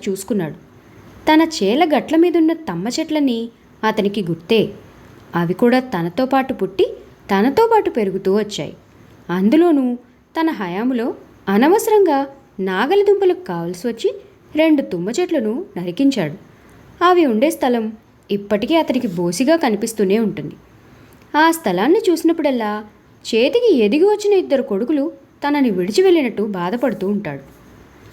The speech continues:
జోగయ్య మావ నిట్టూరుస్తూ తలకు చుట్టుకున్న గుడ్డ కిందపరిచి నేరేడు చెట్టు కింద కూర్చున్నాడు. అతనికి ముగ్గురు కొడుకులు.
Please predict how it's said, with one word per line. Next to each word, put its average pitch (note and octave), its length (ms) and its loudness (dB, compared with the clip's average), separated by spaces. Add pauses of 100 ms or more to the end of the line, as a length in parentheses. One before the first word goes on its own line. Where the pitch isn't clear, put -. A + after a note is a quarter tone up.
(300)
జోగయ్య F#3+ 400 4
మావ D#4 220 2
నిట్టూరుస్తూ B3 760 -4 (600)
తలకు A#3 280 2
చుట్టుకున్న A#4+ 480 4
గుడ్డ F#3+ 300 -2 (380)
కిందపరిచి G#3 680 -2 (360)
నేరేడు D4+ 460 4
చెట్టు A3 140 0
కింద G3+ 180 -2
కూర్చున్నాడు. E3 500 -6 (760)
అతనికి D#4+ 400 4
ముగ్గురు G3+ 320 2
కొడుకులు. F3 400 -4